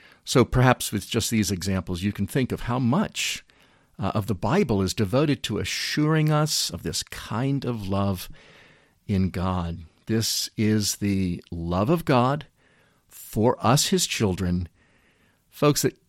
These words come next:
that gives us so much security, so much confidence, uh, in our lives. We know that he loved us while we were still his enemies. So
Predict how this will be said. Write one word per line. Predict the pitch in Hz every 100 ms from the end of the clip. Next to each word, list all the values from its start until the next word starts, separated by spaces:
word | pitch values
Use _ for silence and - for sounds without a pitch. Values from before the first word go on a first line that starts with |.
| _
that | 120
gives | 127 160 202
us | 196
so | - 143
much | 147 -
security, | - - - - - 131 147 101 90 98 - _ _
so | - - 185
much | 202 - -
confidence, | - - 113 135 123 - 92 78 - - - - - - - _ - _
uh, | 107 92 -
in | 113
our | 110 107
lives. | 110 117 87 78 - - - _ -
We | 104 127 202
know | 233 151 113 190 151 85 101 170 - - - _ _ -
that | 135
he | 170
loved | 143 127 123 196 175
us | 120 127 -
while | 110 110 151 185
we | 160
were | 170 156 165
still | - - - 165 185 147 110
his | 82 - - 170 151 120 120 - _
enemies. | 151 165 180 139 107 90
So | - - 160 160